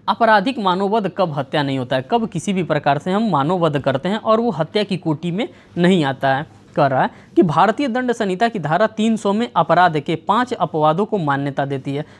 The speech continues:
आप जब भी तीन सौ खोलते होंगे, अगर आपके पास अभी भी बेयर एक्ट हो तो खोलिए, वहाँ पे पांच प्रकार के क्या दिए गए हैं, अपवाद दिए गए, एक्सेप्शंस दिए गए हैं। इन्हीं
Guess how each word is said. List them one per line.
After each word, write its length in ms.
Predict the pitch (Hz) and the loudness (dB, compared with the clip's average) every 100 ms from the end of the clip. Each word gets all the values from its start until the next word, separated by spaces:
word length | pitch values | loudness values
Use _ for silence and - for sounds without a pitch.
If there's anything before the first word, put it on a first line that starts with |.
| - | -2
आप 160 | 160 139 | -2 0
जब 160 | 143 139 | -2 -2
भी 220 | 185 196 | -4 -4
तीन 260 | 196 202 | -2 -2
सौ 120 | 196 190 - | -2 -6 -8
खोलते 380 | - 175 180 220 | -6 -4 -2 0
होंगे, 360 | 190 190 233 240 - - | 0 2 2 0 -8 0
अगर 180 | 160 170 | 2 4
आपके 520 | 156 151 - - 180 | 2 0 -2 -6 -2
पास 260 | 151 151 151 | 0 -2 -2
अभी 200 | 151 185 | -4 -4
भी 120 | 202 | -2
बेयर 280 | 175 190 196 | 0 0 0
एक्ट 160 | 190 | -2
हो 80 | 208 | -4
तो 140 | 202 | -4
खोलिए, 360 | 151 151 156 202 | -6 -2 0 2
वहाँ 200 | 202 196 | 2 2
पे 120 | 196 - - - - - | 0 -4 -8 -20 -18 0
पांच 240 | 214 247 | 2 2
प्रकार 360 | 247 175 160 160 | 2 0 2 2
के 120 | 214 | 0
क्या 180 | 220 247 | 2 2
दिए 240 | 175 147 | 2 -2
गए 80 | 135 | -2
हैं, 200 | 135 170 - - - | -2 -4 -6 -18 -2
अपवाद 440 | 175 170 160 151 | -2 2 2 2
दिए 260 | 143 143 143 | 0 -8 -8
गए, 140 | 180 226 | -8 -12
एक्सेप्शंस 500 | 196 - 175 202 180 | -14 -12 -10 -8 -8
दिए 220 | 139 135 135 | -8 -8 -4
गए 100 | 139 | -4
हैं। 180 | 139 165 - - | -4 -8 -14 2
इन्हीं 300 | 240 226 262 | 6 8 6